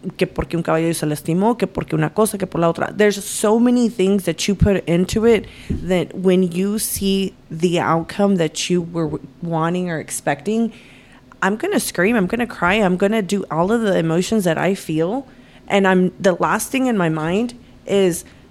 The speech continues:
"I'm sorry that you're in the situation that you're in, but I'm also in a situation, and I'm going to enjoy this moment because I deserve it just as much as if it would have fallen into your favor."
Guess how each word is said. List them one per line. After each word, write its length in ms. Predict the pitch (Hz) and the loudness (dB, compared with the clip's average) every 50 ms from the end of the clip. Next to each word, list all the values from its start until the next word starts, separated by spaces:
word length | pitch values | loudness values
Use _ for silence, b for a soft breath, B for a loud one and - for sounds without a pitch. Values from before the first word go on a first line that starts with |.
| B B - - - | B B -20 -8 -2
"I'm 140 | - 202 220 | 0 0 0
sorry 460 | 208 - - 190 180 185 208 240 247 | 0 0 2 2 4 4 4 2 2
that 300 | 202 185 180 160 - - | 2 2 2 2 0 -2
you're 340 | 180 175 160 175 180 185 196 | -6 -4 0 2 2 4 4
in 120 | 226 220 | 2 0
the 40 | 214 | 0
situation 580 | 196 - 190 180 - 185 175 180 185 180 196 190 | -2 -4 -6 -4 -2 0 0 0 0 0 0 -2
that 180 | 175 160 - - | -2 -2 -2 -2
you're 100 | 175 165 | -2 0
in, 260 | 160 165 185 220 226 - B B B B B | 0 0 0 0 -2 -6 B B B B B
but 140 | - 208 202 190 - | 2 2 2 4 2
I'm 140 | 196 202 190 | 2 2 4
also 340 | 185 196 202 - 240 214 196 | 4 2 2 2 2 2 2
in 80 | 180 | 2
a 60 | 170 170 | 0 -2
situation, 560 | - 165 160 - - 165 156 156 - 165 170 | -4 -6 -6 -4 -4 -2 -2 -2 -4 -4 -2
and 140 | 170 175 180 | -2 0 0
I'm 100 | 190 208 | 0 0
going 260 | 233 233 240 240 240 | 0 -2 -2 -2 0
to 100 | 240 240 | 0 0
enjoy 300 | 220 185 175 180 190 208 | 0 0 0 -2 -2 -2
this 200 | 208 202 175 - | -2 -4 -4 -4
moment 220 | 175 160 165 165 170 | -4 -4 -4 -4 -4
because 200 | 175 - 185 170 | -4 -4 -2 0
I 140 | 165 170 | 0 0
deserve 380 | 170 180 175 160 180 170 170 165 | 0 0 -2 0 0 0 0 0
it 160 | 165 - - | 0 -2 -2
just 240 | - 175 175 - 196 | -2 -4 -4 -4 -4
as 120 | 196 175 | -4 -2
much 280 | 180 175 170 170 - 196 | -2 0 0 0 0 0
as 100 | 185 160 | 0 2
if 180 | 175 165 - 175 | 0 0 0 0
it 80 | 160 | 0
would 140 | 156 165 160 | 2 2 0
have 140 | 170 156 151 | 0 -2 -2
fallen 300 | - 160 156 156 156 156 | -2 -2 0 0 0 -2
into 220 | 156 151 - 143 | -4 -6 -6 -6
your 120 | 139 131 135 | -6 -6 -6
favor." 360 | - 170 143 - - 104 | -6 -6 -8 -6 -6 -8